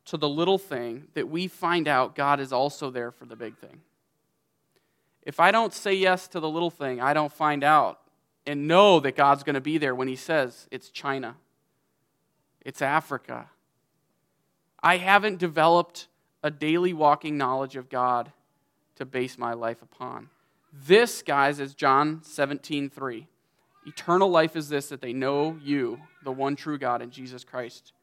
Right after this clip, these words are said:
whom you have sent." How do we get to know him? When he, little things speaks to our heart, we let him have it. "Okay, God, if you want my hands up, if you want me in the front of the church, if you want me in the back of the church."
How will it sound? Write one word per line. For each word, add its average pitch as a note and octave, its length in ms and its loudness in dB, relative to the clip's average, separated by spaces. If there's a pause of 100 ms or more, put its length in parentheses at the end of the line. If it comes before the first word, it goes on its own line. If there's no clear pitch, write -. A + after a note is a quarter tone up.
whom C#3 140 -8
you C3+ 80 -4
have B2+ 100 -8
sent." - 260 -8
How F3+ 300 2
do G#3 100 2
we G#3+ 100 -4
get G#3 160 -2
to - 60 -12
know G3 300 2
him? B3+ 140 -6 (460)
When D3 140 -4
he, C#3+ 200 -4 (260)
little F#3 360 2
things G3 420 -2
speaks - 500 -10
to F3 140 -4
our E3 140 0
heart, D3 340 -4
we C#3 80 -18
let C3+ 240 0
him C#3 100 -2
have B2+ 240 -6
it. G#2+ 140 -12 (420)
"Okay, C3+ 300 -10
God, A#2 260 -10 (840)
if - 160 -14
you A#3 80 2
want B3+ 180 6
my A#3+ 120 6
hands A3+ 380 2
up, D#3 400 4 (200)
if F3 160 -2
you B3+ 120 4
want D4 220 10
me C4+ 120 -2
in B3 100 0
the A#3 80 2
front A3 240 2
of G#3 60 0
the G3 80 0
church, F3 340 -2
if G3 120 -10
you D4+ 100 2
want C#4+ 240 6
me C#4 100 -6
in B3+ 80 -4
the A#3+ 80 -2
back G3+ 280 4
of F#3+ 80 -4
the F3 80 -4
church." - 560 -6